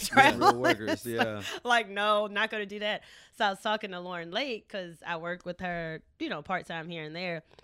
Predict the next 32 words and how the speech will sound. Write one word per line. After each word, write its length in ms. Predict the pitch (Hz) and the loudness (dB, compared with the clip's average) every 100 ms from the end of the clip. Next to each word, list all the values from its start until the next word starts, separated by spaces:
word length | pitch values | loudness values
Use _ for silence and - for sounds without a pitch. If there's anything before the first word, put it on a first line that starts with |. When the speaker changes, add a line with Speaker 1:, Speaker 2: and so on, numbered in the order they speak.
| _ - _ | _ -20 _
Speaker 2:
So 100 | 214 | -4
I 20 | |
was 100 | 202 | 0
talking 260 | - 302 269 | 2 2 2
to 80 | 190 | -4
her, 240 | 180 170 | -4 -4
and 160 | 165 160 | -6 -8
she 160 | - | -8
was 200 | 226 190 | -8 -6
like, 340 | 175 160 156 - _ _ _ _ _ _ _ _ - | -6 -4 -6 -10 _ _ _ _ _ _ _ _ 0
telling 340 | 202 170 180 | 4 6 6
her 100 | 190 | 6
about 280 | 190 202 - | 6 4 4
the 100 | 247 | 2
vegan 600 | 202 220 240 233 277 330 | 2 0 0 2 2 2
crab 380 | - 508 508 - | 2 4 4 2
cakes. 340 | 285 220 175 143 - | 2 2 0 -6 -6
Speaker 1:
<laughs> 0 | - - 113 | -4 -4 -4
Speaker 2:
So 140 | - 330 | 6 10
<laughs> 0 | |
I 680 | 349 349 349 - - - 659 | 12 12 10 8 -2 -4 -4
was 100 | 247 - - | -4 -6 -2
talking 460 | 247 330 120 285 | 0 0 -2 -6
to 340 | - - - - - | -6 -10 -10 -10 -8
her, 100 | 214 - _ _ - - - - - | -8 -10 _ _ -12 -6 -4 -4 0
and, 420 | 262 269 262 254 | 4 6 6 4
um, 440 | - 226 220 220 214 | 4 4 4 2 -2
she 160 | - | -2
was 160 | 285 247 | 0 0
like, 460 | 233 214 208 196 _ _ _ _ - - | 2 2 2 0 _ _ _ _ -20 -14
"Yeah, 600 | 202 294 302 262 220 175 | -6 -4 -4 -6 -6 -6
you, 580 | 147 - 262 453 427 | -10 -8 -4 -4 -6